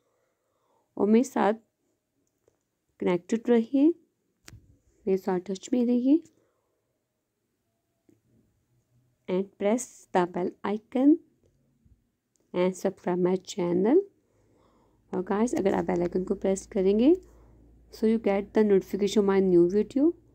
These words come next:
and you see my new collection, new dresses design and new ideas जो मैं आपके साथ शेयर करती हूँ। और आज की ड्रेसेस की कलेक्शन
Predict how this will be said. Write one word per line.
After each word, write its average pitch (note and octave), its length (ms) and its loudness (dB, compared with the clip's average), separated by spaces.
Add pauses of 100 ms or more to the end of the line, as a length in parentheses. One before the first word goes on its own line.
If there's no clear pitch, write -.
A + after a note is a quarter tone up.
(720)
and G3+ 140 0
you A3 240 2
see G#3 320 -2
my F3+ 300 4
new F#3+ 300 2
collection, F3+ 680 -2 (120)
new G#3+ 100 2
dresses F3+ 560 0
design E3+ 380 -4 (100)
and F3+ 260 0 (1040)
new A3+ 300 2 (800)
ideas F#3 760 0 (100)
जो F3+ 160 -2
मैं F3+ 80 0
आपके E3+ 320 -4
साथ F#3 160 -4
शेयर F3+ 320 -2
करती F#3 360 -4
हूँ। C#4 280 2 (2750)
और G3+ 220 0
आज G3 220 -4
की A#3+ 100 -2
ड्रेसेस G3 460 -2
की G3+ 80 -6
कलेक्शन - 380 -8